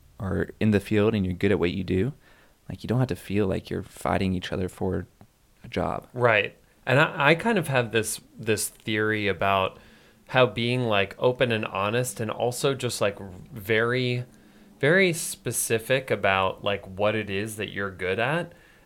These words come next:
Speaker 2: actually creates better opportunities for, you know, collaboration within the community of being like, you know, I,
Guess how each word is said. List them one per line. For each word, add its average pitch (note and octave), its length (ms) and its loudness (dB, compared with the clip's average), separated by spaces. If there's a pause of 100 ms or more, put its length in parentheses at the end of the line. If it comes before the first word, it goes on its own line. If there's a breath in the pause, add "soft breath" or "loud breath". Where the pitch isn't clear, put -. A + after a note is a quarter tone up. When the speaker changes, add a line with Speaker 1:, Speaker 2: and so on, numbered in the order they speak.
(120)
Speaker 2:
actually D3 600 2
creates A2 600 -4
better G#2+ 460 2
opportunities G#2 880 -2
for, F#2+ 760 0 (920 soft breath)
you D3+ 100 0
know, C3 100 4
collaboration B2 1080 4
within G#2+ 400 -2
the C#3 60 -2
community D3 720 -4 (240 soft breath)
of A#2+ 220 -2
being C3+ 280 0
like, A2 400 0 (520 soft breath)
you F#3 120 2
know, G#2 240 4
I, - 260 -2